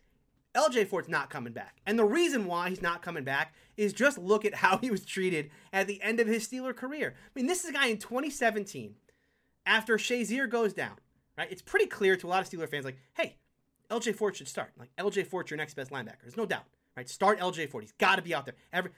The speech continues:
I know he's a smaller guy, but he's gotta be your every down guy 'cause he's without a doubt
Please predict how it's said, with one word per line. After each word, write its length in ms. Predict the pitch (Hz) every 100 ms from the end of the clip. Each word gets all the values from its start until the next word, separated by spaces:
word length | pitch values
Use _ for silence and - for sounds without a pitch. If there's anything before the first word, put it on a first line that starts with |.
| -
I 80 | 160
know 160 | 220 294
he's 140 | -
a 40 |
smaller 360 | 226 233 247 240
guy, 460 | 220 226 220 220 214 _
but 120 | 147 135
he's 240 | 123 - -
gotta 200 | 175 196
be 60 | 190
your 120 | 180
every 140 | 160 151
down 160 | 139
guy 140 | 131 123
'cause 120 | 110
he's 140 | 104
without 220 | 110 165
a 40 | 160
doubt 260 | 135 123